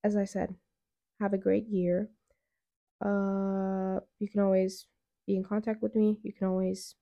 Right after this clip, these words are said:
give me feedback. Um, hope to see you on the next one. If you listen to it, listen to it this far, thank you so much. You're a true one. <laughs> And yeah, lots of kisses.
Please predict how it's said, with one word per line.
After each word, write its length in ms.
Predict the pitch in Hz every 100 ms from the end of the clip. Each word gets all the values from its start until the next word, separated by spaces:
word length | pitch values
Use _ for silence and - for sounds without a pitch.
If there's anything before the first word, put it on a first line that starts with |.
| _ -
give 120 | 190
me 160 | 190
feedback. 640 | 185 220 226 226 220 214 214 - _ _ _ _ _ _ _ _ -
Um, 720 | 196 196 196 190 190 190 190 - _ _ _ _ _ -
hope 240 | 196 196
to 80 | -
see 160 | - 202
you 120 | 196
on 160 | 196
the 80 | 190
next 400 | 185 185 - -
one. 220 | 294 302 339 -
If 220 | 220 -
you 120 | 202
listen 340 | 190 190 214 220
to 160 | 240 247
it, 160 | 247 _ _
listen 380 | 214 214 220 240 240
to 120 | 247
it 120 | 247 247 -
this 220 | 254 -
far, 320 | 254 247 247 247
thank 160 | 196 190
you 60 |
so 400 | 196 - - 190
much. 480 | 254 233 240 - - _ _ _ _ _ _
You're 160 | 202 214
a 60 | 277
true 300 | - 226 208
one. 320 | 196 208 294 _ _
<laughs> 80 | - - - _ _ _ _ _ _ _ -
And 680 | 202 196 196 196 196 196 - _ _ _ _ _ _ _
yeah, 320 | 214 226 381 208 - _ _ _ -
lots 460 | 185 190 294 -
of 100 | 381
kisses. 460 | - 254 240 247